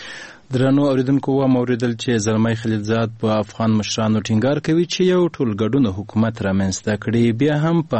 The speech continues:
همداسې موضوع کې پاتې کیږو. تیر لمریز کال د ټاکنو دوه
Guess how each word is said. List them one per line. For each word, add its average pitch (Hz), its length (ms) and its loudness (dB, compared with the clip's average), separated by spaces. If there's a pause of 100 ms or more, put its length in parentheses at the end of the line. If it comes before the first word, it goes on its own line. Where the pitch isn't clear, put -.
همداسې 113 760 0
موضوع 104 360 0
کې - 160 -6
پاتې 90 240 -4
کیږو. 110 260 2 (1200)
تیر 240 160 2
لمریز 202 420 2
کال 180 280 0 (200)
د 131 200 2 (120)
ټاکنو 156 440 0 (220)
دوه 131 160 2